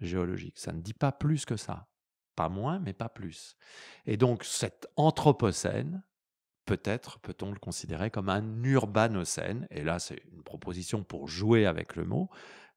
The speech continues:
pour insister sur quelque chose qui me paraît important,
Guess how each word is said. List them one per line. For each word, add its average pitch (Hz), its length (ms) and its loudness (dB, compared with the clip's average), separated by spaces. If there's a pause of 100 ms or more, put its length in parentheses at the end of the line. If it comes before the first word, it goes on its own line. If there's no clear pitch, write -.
(140)
pour 147 200 4
insister 175 460 -2
sur 120 180 -8
quelque 101 280 -8
chose 107 240 -8
qui - 100 -10
me 92 80 -6
paraît 87 240 -6
important, 131 640 -8